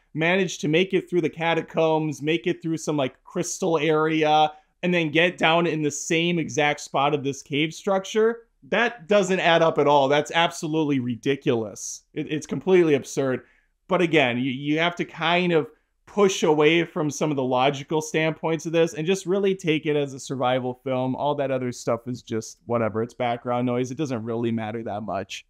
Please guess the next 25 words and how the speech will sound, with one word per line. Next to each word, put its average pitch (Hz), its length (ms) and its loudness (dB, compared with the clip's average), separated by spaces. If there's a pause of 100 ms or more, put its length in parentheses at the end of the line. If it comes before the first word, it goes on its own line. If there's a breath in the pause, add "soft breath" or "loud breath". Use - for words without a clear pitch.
As 196 220 4
for 196 100 -2
Millie 190 380 4
in 175 100 4
this 160 220 2
movie, 160 260 2
she's 220 280 -4
really 233 240 0
selling 170 480 2
me 185 160 0
on 185 180 0
it. 180 120 -2
She's 139 240 -6
getting 147 280 0
hurt. 185 580 0
She's - 260 -8
crying. 170 720 -2
She's 127 180 -14
getting 135 280 -2
angry. 165 560 0
All 214 180 4
the 214 100 -2
emotions 165 560 0
are 135 120 0
there. 139 340 -2